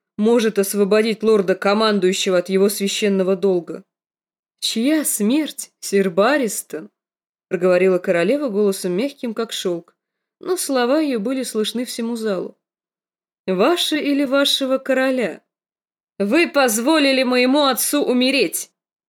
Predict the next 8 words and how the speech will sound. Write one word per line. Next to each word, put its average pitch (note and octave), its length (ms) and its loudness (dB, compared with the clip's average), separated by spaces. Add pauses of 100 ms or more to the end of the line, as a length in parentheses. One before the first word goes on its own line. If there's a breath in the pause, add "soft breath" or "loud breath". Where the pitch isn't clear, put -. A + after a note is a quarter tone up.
(240)
говорил F#3+ 320 4
Джоффри C4+ 380 0
обвиняющим F#3+ 720 -2
тоном A3+ 320 -2
с G#3+ 100 -12
вершины G3 380 -4
железного F3+ 480 -4
трона. F#3 360 -10